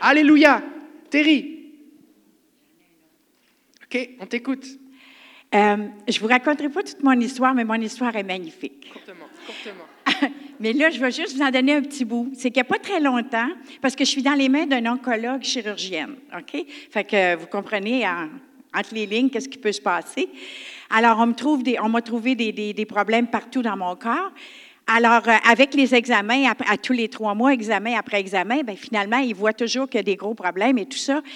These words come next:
Speaker 2: Et ma vessie était, était, euh, attaquée, euh, très fortement par une tumeur. Euh, finalement,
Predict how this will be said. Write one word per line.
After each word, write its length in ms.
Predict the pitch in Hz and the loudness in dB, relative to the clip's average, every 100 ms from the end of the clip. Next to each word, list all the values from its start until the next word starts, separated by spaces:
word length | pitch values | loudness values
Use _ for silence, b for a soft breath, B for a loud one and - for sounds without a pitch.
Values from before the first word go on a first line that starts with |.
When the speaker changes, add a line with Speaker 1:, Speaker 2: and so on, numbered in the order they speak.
| B B | B B
Speaker 2:
Et 360 | - 233 226 - | 0 2 2 0
ma 160 | 214 214 | 2 2
vessie 460 | 220 214 - 269 | 2 0 -2 0
était, 500 | 226 - 233 214 - | 0 0 -2 0 0
était, 560 | 202 202 226 208 202 196 | -2 0 0 2 2 0
euh, 460 | 185 175 165 151 127 - | 0 0 0 0 -4 -4
attaquée, 680 | 208 214 247 - 262 247 226 | -2 4 4 4 4 4 4
euh, 320 | 185 175 156 139 - 165 - | 2 2 0 -4 -10 -14 0
très 160 | 233 | 2
fortement 480 | 233 240 - 214 233 | 2 0 0 2 2
par 160 | 226 196 | 0 -2
une 140 | 202 | -2
tumeur. 520 | - 240 196 180 254 285 B B B B B | -2 -4 0 2 2 0 B B B B B
Euh, 320 | 233 220 208 | 6 8 8
finalement, 600 | 202 - 254 240 233 247 | 4 4 6 6 6 2